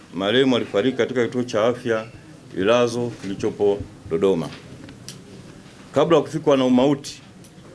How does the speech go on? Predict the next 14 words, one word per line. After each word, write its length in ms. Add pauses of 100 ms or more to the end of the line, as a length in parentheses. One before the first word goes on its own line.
(520)
majira 380
ya 80
saa 160
nane 260
mchana, 440 (1300)
msaidizi 480
wake 260
Hassani 640 (320)
Ismaili 640 (400)
alipigiwa 540
simu 340
na 140
mtu 380 (640)
asiyefahamika 920